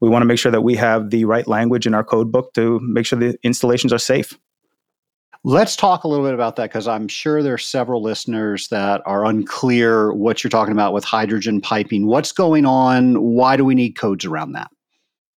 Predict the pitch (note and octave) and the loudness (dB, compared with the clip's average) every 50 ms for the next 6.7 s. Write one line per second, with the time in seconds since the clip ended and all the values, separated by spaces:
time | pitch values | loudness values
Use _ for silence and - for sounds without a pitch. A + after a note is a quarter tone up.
0 | _ _ _ _ _ _ - D#3 C#3+ D3+ F3+ F#3+ F#3+ D3+ B2 B2+ A2+ A2 B2 - | _ _ _ _ _ _ -2 -2 0 2 2 2 2 2 2 2 2 2 2 0
1 | - B2+ A#2+ B2+ B2 B2 B2 C#3 C3 B2+ C3 - B2+ C3 D3 C#3 C3+ C3+ C3+ B2+ | -2 -2 0 0 0 2 2 2 2 2 0 0 0 2 2 2 2 2 0 0
2 | B2+ - - - C#3 C3 - - C3 C3 C#3+ C#3 C3 - - B2+ B2 A#2+ B2 C3 | -2 -4 -2 -2 -2 0 2 2 4 4 2 2 0 0 0 0 2 2 2 2
3 | C3 C3 B2+ A2+ G#2+ - C3 B2 B2 A2 - B2+ A2 A2 - B2 C3 B2+ - A#2+ | 2 0 -2 -2 -4 -2 0 0 0 0 -2 -2 -2 -2 -2 -2 -2 -2 -2 -4
4 | - - C#3 A#2 - - - A#2+ A#2 A#2+ A#2 A#2 A#2 - - A#2 - - C3+ C3 | -2 -2 -2 -2 -2 -4 -4 -2 0 0 0 0 0 -2 -4 -2 -2 0 2 2
5 | C3 B2 B2 A#2 - - - - G2 A#2 A#2 B2 B2 A#2+ A#2+ - A#2+ G2+ - A#2 | 2 2 0 0 -2 -6 -10 -6 -2 -2 0 0 0 -2 -2 -4 -6 -4 -4 -4
6 | A2 A2 A2 A2+ A2+ A2 A2+ A2+ G#2+ - A2+ A2 - | -2 -2 -2 -2 -2 0 -2 -2 -2 -2 -2 -2 -4